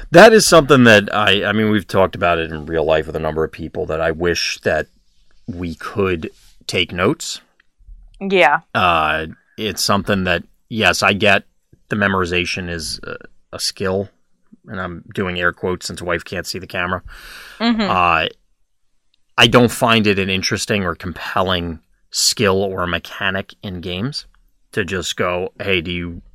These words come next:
Speaker 1: remember this thing?"
Speaker 2: Yeah.
Speaker 1: You know, it, it, it, that happened. I mean, yes, it only would have happened seconds ago or minutes ago, but it, I don't know. It's just not an, an interesting gameplay mechanic to me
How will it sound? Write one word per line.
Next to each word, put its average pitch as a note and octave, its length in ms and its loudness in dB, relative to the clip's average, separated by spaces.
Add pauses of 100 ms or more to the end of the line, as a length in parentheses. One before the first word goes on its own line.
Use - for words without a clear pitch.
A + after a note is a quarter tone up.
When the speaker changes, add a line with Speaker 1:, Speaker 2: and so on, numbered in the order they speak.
(140)
Speaker 1:
remember F#2 480 0
this F2 340 -6 (280)
thing?" G2+ 340 -4 (1500)
Speaker 2:
Yeah. F3+ 280 4 (220)
Speaker 1:
You A2+ 100 -2
know, F2 180 2
it, F#2+ 260 -4
it, G#2+ 240 -6
it, A2 160 -2
that G2+ 160 6
happened. F#2 680 0 (320)
I B2 40 2
mean, G#2 160 2
yes, F2+ 280 0
it G2+ 80 0
only G2+ 200 2
would F#2 160 0
have F2 80 -8
happened F2+ 300 0
seconds F2 480 -2
ago E2 260 0
or D#2 120 -4
minutes F2 440 -4
ago, D#2+ 340 -4
but D#2+ 320 -12
it, - 240 -10 (500)
I C#3+ 60 8
don't A#2 120 8
know. E2+ 140 4
It's G#2 140 2
just B2 160 2
not B2 220 8
an, G#2 180 2 (120)
an G2+ 200 -6
interesting G2 720 -4
gameplay F2 640 -4
mechanic E2 640 -8
to - 180 -12
me E2 460 -8